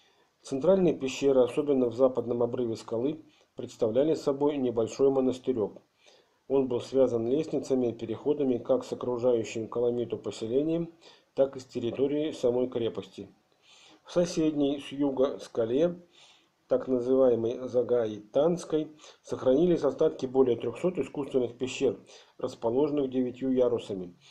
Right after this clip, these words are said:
Здесь имеется несколько пещерных церквей. Под обрывом и на склоне следы большого поселения. Напротив Каламиты, на левом берегу реки Чёрной, у каменоломного оврага, имеются остатки ещё одного пещерного монастыря.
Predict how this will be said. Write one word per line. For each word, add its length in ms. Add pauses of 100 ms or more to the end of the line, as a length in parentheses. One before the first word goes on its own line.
(240)
Здесь 360
имеется 480
несколько 440
пещерных 580
церквей. 580 (320)
Под 180
обрывом 480
и 60
на 140
склоне 400
следы 420
большого 460
поселения. 720 (760)
Напротив 540
Каламиты, 640 (480)
на 160
левом 340
берегу 360
реки 280
Чёрной, 500 (420)
у 140
каменоломного 1000
оврага, 560 (800)
имеются 520
остатки 420
ещё 320
одного 320
пещерного 600
монастыря. 540